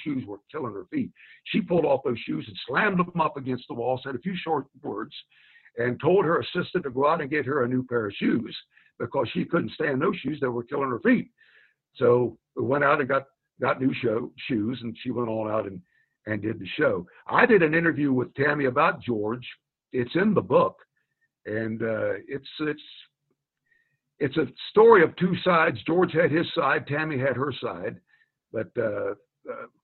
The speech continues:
the life of Tammy Wynette was just absolutely, uh, it, it was a dream of, of stardom and greatness, and also was a, was a, was a very tragic life. Uh,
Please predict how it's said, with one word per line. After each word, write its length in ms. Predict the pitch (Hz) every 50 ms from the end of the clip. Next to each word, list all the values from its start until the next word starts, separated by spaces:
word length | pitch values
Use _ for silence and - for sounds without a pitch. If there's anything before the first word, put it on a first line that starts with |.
| _ _ _ _ _ _ _ _ _ _ _ _ 113 123 123 _ -
the 40 | 139
life 320 | 127 143 180 220 208 180 135
of 120 | 101 -
Tammy 300 | - 143 170 190 160 131
Wynette 440 | 113 104 104 107 123 143 143 - -
was 160 | 101 92 87 -
just 160 | 131 123 - - - - -
absolutely, 840 | 131 143 160 - - - 123 120 117 123 131 127 113 107 101 92 - _ _ _ _ _ _ _ _ _ _ _ _ _ _ _ - 113
uh, 40 |
it, 280 | 113 - 330 - - - -
it 80 | 143
was 200 | 131 123 117 110 117
a 40 | 110
dream 500 | 90 90 127 160 180 185 185 190 185 165
of, 180 | 139 120 101 98 - -
of 120 | 117 - - -
stardom 460 | - - 170 165 170 175 175 180 170 143
and 80 | 113
greatness, 500 | 107 131 143 147 151 156 170 156 151 135 - -
and 140 | 143 135 143
also 340 | 139 143 131 - 165 160
was 240 | 147 135 147 127 135
a, 80 | 147 156
was 240 | 180 131 131 123 131
a, 80 | 131 127 131 -
was 180 | 147 127 117 127
a 40 |
very 220 | 120 143 143 139 131
tragic 460 | - - 151 175 185 175 - 123 - -
life. 260 | 98 82 80 98 113 _ _ _ _ _ _ _ _ _ _ _ -
Uh, 200 | - - - -